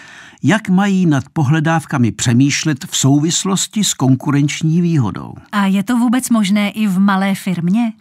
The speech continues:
Speaker 1: Samozřejmě, například je tím typická zakázková výroba. Nejprve zákazníku zaplať, já nakoupím materiál a výrobek ti vyrobím.
Speaker 2: Nemůže se pak zase zákazník obávat,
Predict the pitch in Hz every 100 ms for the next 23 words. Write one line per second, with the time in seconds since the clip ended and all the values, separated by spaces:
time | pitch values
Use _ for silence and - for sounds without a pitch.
0 | - - - - - 131 302 156 117 104
1 | 92 85 104 98 - 123 123 113 127 110
2 | 143 113 - 131 131 - - 135 135 120
3 | 175 185 156 - 101 95 87 85 95 78
4 | 73 - _ _ - - - 131 156 160
5 | 160 147 135 139 139 117 117 107 110 92
6 | 120 - - 104 - - - 139 123 120
7 | 104 117 110 110 104 110 113 143 139 156
8 | 165 190 185 - - - - 117 110 131
9 | 147 151 160 156 - 190 185 151 95 -
10 | - - - _ - 175 190 277 370 359
11 | 339 330 247 226 247 247 214 226 247 226
12 | 240 - 208 220 226 226